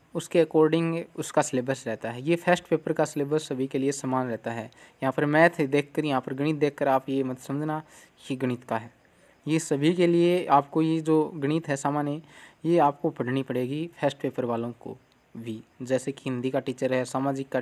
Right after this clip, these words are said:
टीचर है, तो उनको भी ये हिंदी और गणित, अंग्रेजी, ये सारी चीज़ें पढ़नी पड़ेंगी, ठीक है। यहाँ पर देखिए, प्रत्येक गलत उत्तर के लिए प्रश्न अंक का एक बटा तीन भाग काटा जाएगा। मतलब एक प्रश्न गलत करेंगे तो आपका एक बटा तीन भाग कटेगा,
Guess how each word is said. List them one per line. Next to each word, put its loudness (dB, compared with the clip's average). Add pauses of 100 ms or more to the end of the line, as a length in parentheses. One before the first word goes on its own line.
टीचर -4
है, -4
तो -2
उनको -2
भी -2
ये 0 (320)
हिंदी 0 (580)
और 2
गणित, 0
अंग्रेजी, 0
ये 2
सारी -2
चीज़ें -4
पढ़नी -6
पड़ेंगी, -14 (480)
ठीक -2
है। 4 (920)
यहाँ 6
पर 0
देखिए, 4
प्रत्येक 4
गलत 6
उत्तर 0
के 0
लिए 2
प्रश्न -4
अंक -6 (220)
का -2 (160)
एक -2
बटा -2
तीन -6
भाग -2
काटा -6
जाएगा। -6
मतलब -8
एक -2
प्रश्न -4
गलत -2
करेंगे -4
तो -6
आपका 2
एक -2
बटा 0
तीन -6
भाग 2
कटेगा, -8